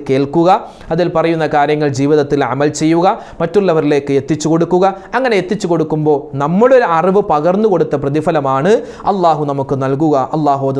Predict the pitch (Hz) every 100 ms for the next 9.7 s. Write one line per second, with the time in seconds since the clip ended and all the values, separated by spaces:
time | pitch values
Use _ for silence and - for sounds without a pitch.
0 | 127 131 131 131 127 147 214 160 135 143
1 | 135 127 127 127 123 123 120 127 123 131
2 | 143 151 - - - 135 143 156 156 151
3 | 143 143 147 147 139 - - - 139 151
4 | 165 170 160 156 147 143 143 135 151 156
5 | 160 170 196 165 185 190 156 147 139 127
6 | 147 139 135 131 131 139 151 139 135 156
7 | 175 156 135 131 131 131 120 127 135 151
8 | 165 185 185 - 131 - 131 127 143 131
9 | 127 127 127 127 147 160 202